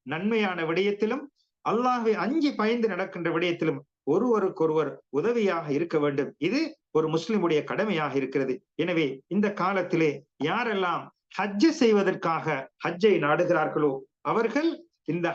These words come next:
ஹஜ்ஜை எவ்வாறு நிறைவேற்ற வேண்டும் என்று அதற்கென ஒழுங்குமுறைப்படுத்தப்பட்டுள்ள அனுமதிகளை பெற்று முறையாக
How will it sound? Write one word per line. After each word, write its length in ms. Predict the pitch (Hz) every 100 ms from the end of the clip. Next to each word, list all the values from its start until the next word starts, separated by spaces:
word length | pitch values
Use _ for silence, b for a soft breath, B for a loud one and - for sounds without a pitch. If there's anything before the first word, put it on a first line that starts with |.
| -
ஹஜ்ஜை 320 | - 175 202
எவ்வாறு 400 | 185 196 226 247
நிறைவேற்ற 640 | 214 185 233 285 240 214 214
வேண்டும் 360 | 196 196 196 170
என்று 340 | 175 165 165 139 - _ -
அதற்கென 500 | 147 214 214 185 170 139 135 _ 220
ஒழுங்குமுறைப்படுத்தப்பட்டுள்ள 1400 | 214 285 277 262 233 208 202 180 190 175 - 156 160 147 131 - _ _ 123
அனுமதிகளை 640 | 185 285 254 226 208 185 165
பெற்று 640 | 160 - - _ - 170 143 - _
முறையாக 560 | 147 185 262 262 202